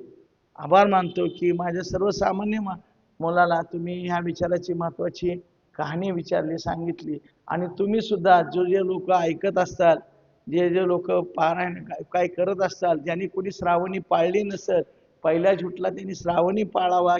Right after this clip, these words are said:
किंवा एखाद्या देवाचा अध्यात्मात करावा, त्याला परमेश्वर शंभर टक्के त्याच्या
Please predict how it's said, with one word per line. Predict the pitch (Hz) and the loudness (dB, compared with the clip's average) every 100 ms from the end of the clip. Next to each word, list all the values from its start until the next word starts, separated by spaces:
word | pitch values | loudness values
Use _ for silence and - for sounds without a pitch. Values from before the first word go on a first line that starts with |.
| - | 0
किंवा | 196 190 196 | 0 2 0
एखाद्या | 190 196 190 | -2 -6 -6
देवाचा | 196 185 185 185 190 | -4 -2 -2 -4 -4
अध्यात्मात | 180 156 202 196 196 - | -4 -2 -4 -4 -14 -4
करावा, | 175 165 160 160 - _ _ | 2 4 2 0 -4 _ _
त्याला | 170 170 | -2 0
परमेश्वर | 175 175 170 196 185 202 185 | 0 -2 -2 -4 -2 -2 -2
शंभर | 151 135 175 185 214 | -6 -8 -6 -2 -2
टक्के | 202 190 202 | -2 -2 -2
त्याच्या | 190 185 185 | 0 0 2